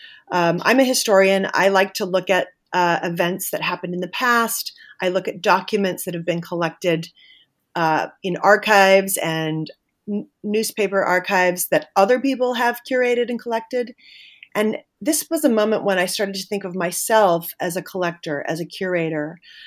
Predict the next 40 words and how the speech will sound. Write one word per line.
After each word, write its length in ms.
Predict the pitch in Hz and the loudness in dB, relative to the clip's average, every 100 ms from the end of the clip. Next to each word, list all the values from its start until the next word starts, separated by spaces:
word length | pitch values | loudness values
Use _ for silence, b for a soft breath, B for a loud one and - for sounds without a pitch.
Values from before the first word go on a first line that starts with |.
| B B B - | B B B -10
I 60 | 226 | -8
thought, 320 | - 226 - | 2 4 4
you 60 | 254 | 0
know, 80 | 233 | -4
this 240 | 214 - | -4 -4
moment 260 | 240 254 220 | -2 0 -2
is 160 | 190 | -2
so 260 | - 240 240 | -2 0 0
intense, 760 | 247 233 196 160 - - - - B B B | 0 -2 -2 -4 -6 -8 -10 -12 B B B
especially 400 | - 269 - 220 | -4 -2 2 2
in 100 | 202 | 4
New 100 | 190 | 2
York 220 | 175 175 | 0 -2
City, 480 | - 180 165 151 147 | -2 0 2 2 0
when 480 | 196 190 185 185 196 | 0 0 0 -2 -6
in 460 | - 190 185 190 | -6 -6 -4 -6
March 440 | 196 190 185 190 208 | -6 -2 -2 -2 -4
and 80 | 190 | -4
April, 720 | 180 180 180 160 160 160 170 b b b b | -4 -4 -4 -4 -2 -4 -8 b b b b
you 120 | 180 | -8
were 100 | 190 | -4
seeing, 580 | 185 - 180 175 175 170 - | -4 -2 0 0 -2 -4 -4
um, 480 | 170 160 160 160 - _ - - | -4 -2 -4 -6 -10 _ -20 -6
the, 340 | 185 165 156 - _ - | -2 2 0 -2 _ -12
the 240 | 185 170 | -4 -2
numbers 400 | 165 180 180 175 | 0 -2 -2 -4
just 200 | - 170 | -4 -4
skyrocket. 920 | - - - 190 202 185 147 147 - - | -4 -6 -6 -4 -2 0 -2 -2 -6 -6
And 140 | 190 | -4
we 100 | 214 | -2
were 100 | 214 | -2
the 160 | 185 170 | 0 -2
center 480 | - - 226 214 202 | -2 -2 0 0 -2
of 140 | 170 | -4
the 60 | 170 | -6
pandemic. 680 | 196 175 175 175 165 151 - | -6 -4 -2 -2 0 -2 -4
And 100 | 202 | -8
it, 80 | - _ | -8 _
it 140 | 294 233 | -6 -6
was 180 | 190 | -10